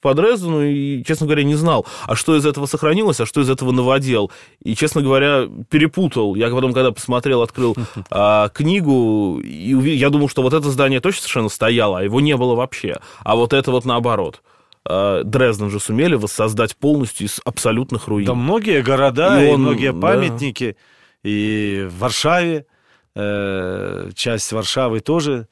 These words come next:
Speaker 2: э, та, которая была полностью уничтожена в годы войны, тоже воссоздали целые
Speaker 1: Да,
Speaker 2: кварталы.
Speaker 1: да,
Speaker 2: Да,
Speaker 1: да.
Speaker 2: да. Всё
Speaker 1: Прага
Speaker 2: это можно,
Speaker 1: тоже
Speaker 2: и Прага,
Speaker 1: сильно пострадала.
Speaker 2: ну, Прага не пострадала, она мало пострадала.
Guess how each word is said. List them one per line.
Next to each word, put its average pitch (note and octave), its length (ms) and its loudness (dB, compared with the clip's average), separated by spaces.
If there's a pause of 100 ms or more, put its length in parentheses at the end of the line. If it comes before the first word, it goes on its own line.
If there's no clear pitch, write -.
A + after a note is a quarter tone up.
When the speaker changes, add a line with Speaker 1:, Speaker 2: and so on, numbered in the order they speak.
(320)
Speaker 2:
э, G2 520 -10
та, A2+ 180 -4
которая A2 400 -4
была G2 300 -4
полностью G#2 520 -6
уничтожена G2 540 -4
в F#2 40 -10
годы G#2 260 -4
войны, G#2+ 280 -4
тоже C3 380 -2
воссоздали A2+ 600 -6
целые G#2 340 -6
Speaker 1:
Да, - 60 -10
Speaker 2:
кварталы. B2 580 -2
Speaker 1:
да, G2+ 160 -6
Speaker 2:
Да, C3+ 80 -6
Speaker 1:
да. A#2+ 320 -6 (180)
Speaker 2:
да. F#2 140 -8 (320)
Всё - 160 0
Speaker 1:
Прага B2+ 200 4
Speaker 2:
это A#2 160 -2 (140)
можно, D3+ 400 2
Speaker 1:
тоже B2+ 200 -2
Speaker 2:
и - 40 -2
Прага, D#3 320 0
Speaker 1:
сильно A#2+ 200 0
пострадала. A2 440 -2
Speaker 2:
ну, G2 40 -2
Прага D#3 300 2
не D#3 140 0
пострадала, G#2 720 -4
она E2 280 -16
мало G2 400 -8
пострадала. F2+ 680 -12